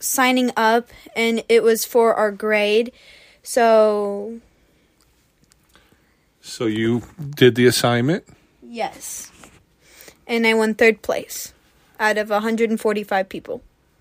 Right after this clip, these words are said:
Speaker 2: So that is pretty amazing.
Speaker 1: Yes.
Speaker 2: So was it hard to think about what the flag means to you?
Speaker 1: Yes and no.
Speaker 2: What was hard about it?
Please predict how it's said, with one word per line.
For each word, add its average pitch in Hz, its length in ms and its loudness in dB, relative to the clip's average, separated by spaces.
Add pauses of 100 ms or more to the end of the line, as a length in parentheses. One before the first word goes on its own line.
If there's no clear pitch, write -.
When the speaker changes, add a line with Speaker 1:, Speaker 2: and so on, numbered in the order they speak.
(220)
Speaker 2:
So 104 440 -2
that 120 280 4
is 127 140 2
pretty 110 380 2
amazing. 127 680 0 (580)
Speaker 1:
Yes. - 500 -6 (320)
Speaker 2:
So 151 320 4
was 135 240 6
it 123 100 4
hard 131 480 4
to 135 180 2
think 135 320 -2
about 131 300 0
what 131 220 -2
the 139 100 -4
flag 127 380 0
means 135 300 -2
to - 100 -2
you? 156 300 2 (600)
Speaker 1:
Yes 262 340 0
and 214 320 -4
no. 220 260 -12 (640)
Speaker 2:
What 165 160 -2
was 160 140 -2
hard 175 260 4
about 87 260 -2
it? - 80 -16